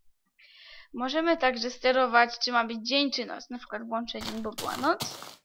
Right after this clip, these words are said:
No i znowu noc. Możemy także zmieniać poziom trudności. Łatwy, normalny, trudny i pokojowy. Teraz pokażę wam, do czego służy to.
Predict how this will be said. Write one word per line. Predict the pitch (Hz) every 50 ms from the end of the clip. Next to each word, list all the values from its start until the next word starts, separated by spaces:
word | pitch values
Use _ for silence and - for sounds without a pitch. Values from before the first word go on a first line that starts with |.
| _ _ _ _ _ _ _ _ -
No | 523 539 - 277
i | 247
znowu | 226 240 240 247 233 226 233
noc. | 220 - - - - - - - - _ _ - - _ _ _ - - - - - - _ _ _ _ _ _ _
Możemy | 226 262 262 330 330 330
także | 320 - 277 262 233 233 226 226 247 247 247 240 240 233 226
zmieniać | 220 233 247 247 247 233 233 233 233 233 -
poziom | - 262 269 254 240 247 240
trudności. | - 240 226 226 - - - - - -
Łatwy, | 233 254 262 254 254 254 - - - 233 233 233 226 226 233 _ _ _ -
normalny, | 226 240 240 240 233 226 226 226 220 226 226 220 220 226
trudny | 226 - 226 226 226 226 214 220 226 220 220 226 226 226 _ _ _
i | 480 427
pokojowy. | - 247 247 - - - - - - - - _ _ _ _ _ _ _ _ _ _ _ _ _ _ _ _ _ _ _ _ _ _ _ _ _ _ _ _ _ _ _
Teraz | - 302 262 247 254 262 -
pokażę | - 277 269 - 277 277 269 254
wam, | 247 247
do | 240 247
czego | 247 339 359 339 381
służy | - - 277 247 247 262
to. | 254 - - - -